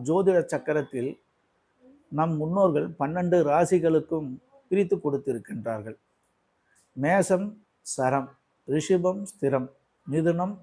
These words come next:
உபயம், கடகம் சரம், சிம்மம் ஸ்திரம், கன்னி உபயம், துலாம் சரம், விருச்சகம் ஸ்திரம், தனுசு உபயம்,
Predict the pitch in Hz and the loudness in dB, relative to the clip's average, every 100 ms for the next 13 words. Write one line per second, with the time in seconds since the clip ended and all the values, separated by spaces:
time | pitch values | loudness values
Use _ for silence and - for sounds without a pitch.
0 | 123 127 127 117 - _ _ _ _ _ | -6 0 0 0 -6 _ _ _ _ _
1 | _ - 147 170 170 190 196 - 127 131 | _ 0 4 4 2 -2 -6 -4 -4 -4
2 | 127 _ _ - - - 160 180 175 202 | -6 _ _ -16 -6 -2 0 2 0 -2
3 | - - 131 123 - _ _ - - 143 | -6 -4 -2 -2 -6 _ _ -20 -4 -2
4 | 156 165 175 208 123 127 131 120 113 - | 0 -2 -4 -4 -4 0 2 0 -2 -6
5 | - - _ _ _ - 165 175 190 214 | -6 -14 _ _ _ 0 4 6 4 0
6 | - 131 135 127 - - _ _ - 147 | -4 -2 -2 -4 -10 -20 _ _ -4 4
7 | 190 - 180 165 185 - 139 131 127 - | 4 4 2 2 -2 -4 -2 0 0 -6
8 | _ _ _ _ _ _ _ 139 147 190 | _ _ _ _ _ _ _ -2 0 0
9 | 175 190 269 - - 139 131 127 117 | 0 0 0 -6 -8 -2 2 2 0